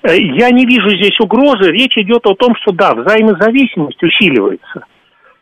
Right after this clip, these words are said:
Но опять-таки, поскольку с Запада идут эти сигналы про китайскую угрозу, давайте вспомним классика американской политологии Джозефа Ная, который сказал: «Нет ничего плохого во взаимозависимости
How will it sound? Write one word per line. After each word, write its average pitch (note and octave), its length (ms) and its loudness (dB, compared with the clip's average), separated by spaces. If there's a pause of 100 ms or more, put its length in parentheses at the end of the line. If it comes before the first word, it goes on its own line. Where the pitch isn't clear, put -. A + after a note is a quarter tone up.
(160)
Но F3+ 180 2
опять-таки, G3+ 640 0
поскольку F#3+ 440 -4
с A#2+ 180 -2
Запада D#3+ 360 0
идут D#3+ 240 0
эти D#3+ 180 -2 (100)
сигналы F3+ 420 0
про - 160 -4
китайскую C#3+ 580 -2
угрозу, A#2 380 -4 (280)
давайте G#3+ 380 2
вспомним C4 420 2
классика B3+ 580 0
американской A#3 800 0 (260)
политологии F#3+ 640 2
Джозефа F#3+ 460 0
Ная, G#3+ 400 2 (220)
который G#3 380 0
сказал: G#3 500 0 (340)
«Нет B3+ 280 2
ничего B3 340 2
плохого A#3 640 2
во F#3 200 2
взаимозависимости F#3+ 1160 0